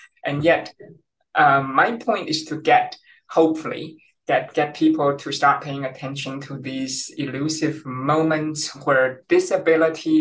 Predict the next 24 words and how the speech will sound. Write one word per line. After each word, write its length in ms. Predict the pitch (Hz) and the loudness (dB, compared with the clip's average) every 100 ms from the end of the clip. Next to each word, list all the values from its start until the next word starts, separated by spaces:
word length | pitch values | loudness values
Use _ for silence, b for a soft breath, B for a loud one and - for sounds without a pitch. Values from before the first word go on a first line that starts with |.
| - | 2
is 180 | 151 147 | -6 -12
presented, 840 | - 160 143 135 139 160 208 208 - - | -8 -8 -6 -6 -8 -10 -10 -10 -6 0
where 340 | 147 139 135 | 4 6 4
Shakespeare, 1040 | 139 - - 185 - - 185 185 190 196 B B B B _ _ _ | 0 -4 0 0 0 -6 -2 0 0 -4 B B B B _ _ _
uh, 60 | - - | -12 -4
Shakespeare's 560 | - 175 175 - 156 151 | 0 2 2 0 -2 -2
words 760 | 127 156 160 190 233 - - - b - | 2 4 6 4 2 0 -6 -10 b 0
are 140 | 165 | 0
used 480 | 160 151 175 - - | 0 0 0 -2 -6
in 140 | 156 | -6
creative 580 | 147 156 135 139 175 - | -6 -4 -2 -2 -4 -6
ways, 500 | 160 185 202 226 - 240 | 0 0 0 -4 -8 -6
even 260 | 269 330 | -6 -4
if 180 | 311 - | -6 -2
they're 140 | 175 | -2
sug-, 300 | 160 165 160 - - - - | -2 -2 -4 -4 -6 -6 -8
trying 280 | - 220 | -6 -6
to 120 | 226 160 | -6 -6
suggest 520 | 170 160 170 156 - | -2 -2 0 0 0
some 200 | 160 160 | -4 -4
kind 160 | 165 | -4
of 120 | 143 - | -4 -4
social 540 | - - 180 180 175 | -6 0 0 0 -2
reparation 840 | 156 - 165 147 147 - 170 175 | -2 -4 -4 -6 -6 -8 -10 -12